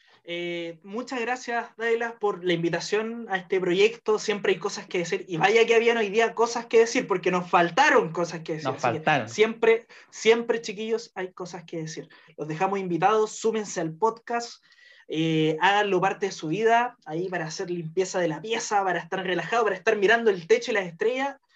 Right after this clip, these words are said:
Speaker 1: Este podcast es lo que están buscando. Así que
Speaker 2: Y
Speaker 1: los dejamos muy invitados y muy agradecidos de la invitación también.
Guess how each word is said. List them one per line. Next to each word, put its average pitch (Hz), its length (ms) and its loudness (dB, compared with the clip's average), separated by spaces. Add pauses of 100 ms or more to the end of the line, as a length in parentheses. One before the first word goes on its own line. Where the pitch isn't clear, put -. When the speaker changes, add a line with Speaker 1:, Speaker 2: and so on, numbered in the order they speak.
(200)
Speaker 1:
Este 214 360 0
podcast 226 540 -2
es 196 120 -2
lo 196 140 -2
que 180 80 -2
están 175 260 -8
buscando. 160 540 -16 (220)
Así 165 280 -12
que 202 260 -8
Speaker 2:
Y 202 260 4
Speaker 1:
los 170 120 -2
dejamos 175 460 -4 (100)
muy 208 160 0
invitados 220 320 0
y 202 60 -2
muy 226 120 4
agradecidos 220 380 2
de 214 40 2
la 214 60 -4
invitación 180 400 -4
también. 175 320 -12